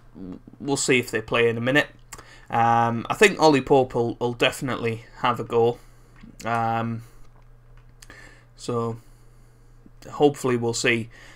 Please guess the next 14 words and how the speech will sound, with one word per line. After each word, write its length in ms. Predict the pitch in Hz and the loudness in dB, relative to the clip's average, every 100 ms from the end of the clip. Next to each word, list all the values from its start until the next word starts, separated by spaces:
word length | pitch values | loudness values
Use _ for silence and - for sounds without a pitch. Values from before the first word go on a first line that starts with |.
| - | -16
the 80 | - | -6
best 320 | 117 117 - | 0 0 -2
of 100 | 113 | 0
him. 300 | - 156 190 - - - - - - - - | 8 8 8 -2 -16 -20 -20 -20 -20 -20 -14
Uh, 340 | 113 110 107 - | -12 -10 -8 -2
Anderson, 600 | 123 139 135 143 135 127 - - - - - - | -2 -2 -2 -2 -2 -4 -14 -20 -20 -20 -20 -18
Wood, 440 | 113 127 147 151 - - - - - - - - - - - - - - - - - - - - - - - - | -4 6 8 8 6 -10 -18 -20 -20 -20 -20 -20 -20 -20 -20 -20 -20 -20 -20 -20 -20 -20 -20 -20 -20 -20 -20 -16
uh, 720 | 120 120 120 120 120 120 120 120 - - - - - - - | -10 -6 -4 -2 -2 -2 -2 -4 -10 -20 -20 -20 -20 -12 0
Archer. 540 | 135 143 - 151 143 - - - - - | 2 2 0 -2 -2 -6 -20 -20 -20 2
Oh, 260 | - 214 - - | 4 4 2 -8
no 180 | 147 147 | -2 0
more 180 | 135 | 0
coaching 400 | 131 139 131 135 | 0 0 -2 -4
sessions. 520 | 123 123 - 147 151 | -8 -8 -6 -8 -8